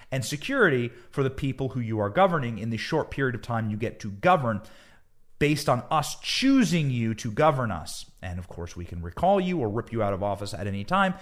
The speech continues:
if you lose that site. Washington, D C, of course, has lost that site and is demonstrated perfectly in how Washington, D C's road systems are designed. They are catastrophic. They are historic, actually, for being the worst traffic per vehicle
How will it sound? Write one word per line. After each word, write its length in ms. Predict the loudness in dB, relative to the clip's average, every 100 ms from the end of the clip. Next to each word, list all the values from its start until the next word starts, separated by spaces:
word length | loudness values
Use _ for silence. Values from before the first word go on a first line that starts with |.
| -8 -6
if 120 | -4
you 160 | -2
lose 360 | 0 2 2 2
that 240 | -2 -2
site. 340 | -6 -4 -4 -8 -16 -18 -2
Washington, 580 | 2 4 2 0 0 -2
D 200 | -2 -2
C, 280 | -2 0 0
of 120 | 0
course, 240 | 0 0
has 180 | 0 -4
lost 380 | 0 2 2 2
that 180 | -2 -2
site 300 | -2 -2 -2
and 80 | -4
is 220 | -4 -2
demonstrated 640 | -2 -2 -2 -2 -4 -4
perfectly 560 | 0 0 2 -2 -4 -6 -8 -2
in 80 |
how 160 | 2 2
Washington, 400 | 4 2 2 -2
D 140 | -4
C's 280 | -4 -6 -4
road 240 | 2 4 4
systems 440 | -2 -4 -6 -6
are 80 | -8
designed. 360 | -8 -8 -10 -14 -20 -4
They 120 | -2
are 240 | 0 0 0
catastrophic. 880 | 0 0 0 -2 -2 0 0 -4 -12 -16 -4
They 120 | 2
are 200 | 6 8
historic, 880 | 8 4 2 -6 -4 0 4 4 2
actually, 480 | -4 -6 -6 -10 -8
for 160 | -4 -2
being 320 | -2 -2 0
the 80 | 0
worst 560 | 0 2 2 0 -8
traffic 560 | -2 2 2 0 -4 -8 -18 -20 -20 -20 -20 -20 -20 -20 -12 4
per 240 | 8 8
vehicle 600 | 8 4 4 -2 -8 -10